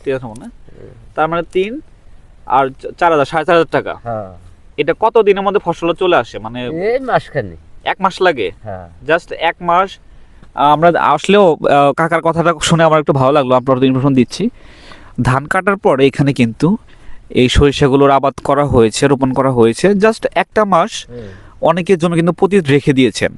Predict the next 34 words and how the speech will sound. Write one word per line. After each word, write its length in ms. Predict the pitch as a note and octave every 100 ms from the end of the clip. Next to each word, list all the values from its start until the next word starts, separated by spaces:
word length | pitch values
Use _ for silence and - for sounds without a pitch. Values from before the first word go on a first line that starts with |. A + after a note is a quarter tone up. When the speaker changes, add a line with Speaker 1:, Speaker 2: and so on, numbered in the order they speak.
| -
Speaker 2:
হ্যাঁ। 300 | B2 B2 G2+ F#2+ - -
Speaker 1:
আর 140 | A#2+ A#2
উনি 240 | - D3+
কাকা 500 | D#3 F#3 F3+ G#3+ E3 A3+ - - -
কিন্তু 320 | D3+ D3 D#3+
এই 220 | C3+ D#3+ D#3+
একটা 280 | D#3+ - F3
মাস 340 | F3 F3+ - -
এই 120 | D3
জমিটাকে 600 | C#3 E3 D#3+ D3 D#3+ E3 -
এক 160 | D3+ C#3+
হাজার 160 | D#3
টাকা 140 | C#3 D#3
খরচ 360 | - E3+ F3
করে 300 | - D#3+ C3+ B3 - - - - - -
সে 260 | - D#3+
কিন্তু 260 | D#3 D3+ D#3
এখান 240 | D#3 E3
থেকে 300 | D3+ C#3 E3+ C4+ - - - - - -
চার, 240 | F#3 F#3
সাড়ে 260 | E3+ E3+ E3
চার 120 | F#3
হাজার 100 | F3+
টাকার 160 | F#3 F3+
মতো 320 | D#3+ F3+ F3+
সে 260 | - D3
আশাবাদী, 540 | C3 C#3+ F#3 E3+ D3+ C4+ -
সে 340 | - - C3
ব-, 140 | A2 - -
সরিষা 360 | - D3+ C#3+ D3
বিক্রি 280 | D3+ - E3
করবে, 360 | C#3+ G#2+ F#2+
যদি 320 | G#2+ D3+ F3 F#3+ C3
দাম 400 | D3 D3+ D#3+